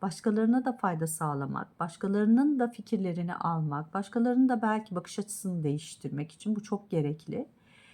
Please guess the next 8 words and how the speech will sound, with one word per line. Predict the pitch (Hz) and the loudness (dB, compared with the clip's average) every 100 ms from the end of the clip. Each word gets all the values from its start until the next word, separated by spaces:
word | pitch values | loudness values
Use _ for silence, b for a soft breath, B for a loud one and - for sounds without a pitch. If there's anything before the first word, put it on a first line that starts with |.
| b b - | b b -2
E, | 196 | 4
artık | - 269 - | 6 4 0
zaten | 240 277 277 269 254 - - | 0 0 2 0 -2 -4 -4
her | 220 262 | 0 0
şey | 262 233 | 0 -2
sosyal | 240 226 226 226 | 0 -2 2 4
medya | 214 202 214 | 2 2 0
üzerinden, | 196 202 196 196 202 202 | 0 0 0 0 0 -2